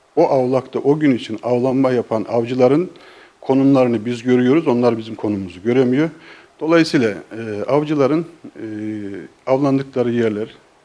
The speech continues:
yasak bölgelere girip girmedikleri noktasında ve bireysel, e, noktasal takiplerini yaptığımız kendi personelimizin kullandığı bir program. Av kontrolünde öncelikle şunu söyleyeyim.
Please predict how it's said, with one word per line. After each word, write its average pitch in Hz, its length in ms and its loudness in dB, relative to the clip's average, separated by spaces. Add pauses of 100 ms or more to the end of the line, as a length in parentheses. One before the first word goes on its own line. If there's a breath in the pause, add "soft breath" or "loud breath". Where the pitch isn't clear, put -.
yasak 131 340 -6
bölgelere 123 340 0
girip 123 340 -8
girmedikleri 110 600 -6
noktasında 131 580 -4
ve 123 200 -4
bireysel, 143 420 0 (680 loud breath)
e, 110 300 -8
noktasal 139 420 -2
takiplerini 123 580 -4
yaptığımız 139 580 -2 (100)
kendi 135 240 -2
personelimizin 120 880 -4 (140)
kullandığı 127 360 -4
bir 95 100 -18
program. 90 320 -8 (460 soft breath)
Av 185 160 2
kontrolünde 160 720 2
öncelikle 160 540 2
şunu 151 280 0
söyleyeyim. 123 440 -2